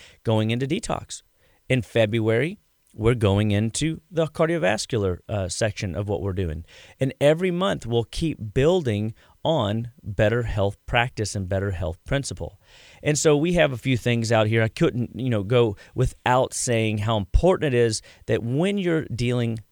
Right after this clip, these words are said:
with, uh, having a healthy, happy heart, you wanna make sure that you have healthy amounts of fish oil coming into your body. We have an imbalance in this country where we have too many omega-six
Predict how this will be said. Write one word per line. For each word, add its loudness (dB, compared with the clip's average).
with, 2
uh, -2
having -2
a -2
healthy, 0
happy -2
heart, -2
you 0
wanna 0
make -2
sure -4
that -2
you -2
have -2
healthy 0
amounts -2
of -14
fish -4
oil -2
coming 0
into -2
your -2
body. -4
We 2
have 2
an 0
imbalance 0
in -4
this -4
country -6
where 4
we 0
have 2
too -2
many -4
omega-six -2